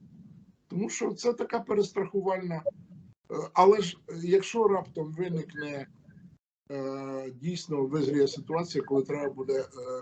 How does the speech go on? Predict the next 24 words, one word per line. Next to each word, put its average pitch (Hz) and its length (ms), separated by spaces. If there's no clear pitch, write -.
коаліцію 147 540
створювати, 117 640
то - 180
з - 100
ким 180 240
створювати - 580
коаліцію? - 520
О 143 60
П 156 140
З 175 140
Ж 240 180
нема 202 360
фракції. - 720
З 117 60
«Батьківщиною» 170 960
та 170 120
якось 196 300
дуже, 208 280
дуже 190 400
муторно. 117 720
Тобто... 160 440
Або 214 560
тоді, 196 240
е, 185 300